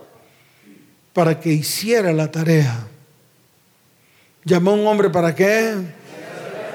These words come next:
Así como te está llamando a ti, para que hagas la tarea.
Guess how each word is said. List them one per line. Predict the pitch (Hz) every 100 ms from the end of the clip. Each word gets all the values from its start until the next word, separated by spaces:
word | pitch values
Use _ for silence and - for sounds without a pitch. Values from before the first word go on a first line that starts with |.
| 202 - - - - - - - - -
Así | 165 - 208
como | 208 180 156
te |
está | 160 - 196
llamando | 185 175 196 180 165
a | 156
ti, | 196 196 151 123 - - _ - _ _ _ _ _
para | 170 165
que | - 170
hagas | 175 170 151
la | 156 160
tarea. | 156 156 165 147